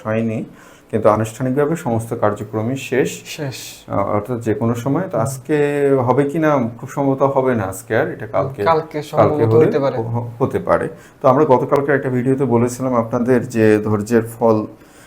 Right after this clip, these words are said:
Speaker 1: মানে ধৈর্য খুব, মানে কঠিন জিনিস, কিন্তু ধৈর্যের ফলটা খুবই মিষ্টি। যাই হোক, তারপরেও আবির একদম শেষ মুহূর্তে এসে আমাদের আরেকটুকু ধৈর্য ধরা লাগতেছে।
Speaker 2: জি, স্যার।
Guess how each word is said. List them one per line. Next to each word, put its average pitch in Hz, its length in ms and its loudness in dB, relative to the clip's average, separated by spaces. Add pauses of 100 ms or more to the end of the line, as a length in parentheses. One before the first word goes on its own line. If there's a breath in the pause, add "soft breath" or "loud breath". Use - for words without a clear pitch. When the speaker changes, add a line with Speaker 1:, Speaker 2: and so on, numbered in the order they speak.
(140 loud breath)
Speaker 1:
মানে 117 140 4
ধৈর্য 120 480 2
খুব, - 220 0 (560 soft breath)
মানে 110 220 4
কঠিন 143 300 0
জিনিস, 139 300 2
কিন্তু 120 220 -2
ধৈর্যের 113 360 2
ফলটা 104 560 2 (100)
খুবই 104 200 0
মিষ্টি। 104 500 0
যাই 117 200 4
হোক, 113 80 -2
তারপরেও 127 400 4
আবির 131 240 4
একদম 117 360 0 (260 loud breath)
শেষ 131 340 -2
মুহূর্তে 131 300 0
এসে 127 220 0
আমাদের 113 300 4
আরেকটুকু 110 440 0
ধৈর্য 98 320 -6
ধরা 98 240 -4
লাগতেছে। 95 320 -10
Speaker 2:
জি, 135 180 -6
স্যার। - 20 -4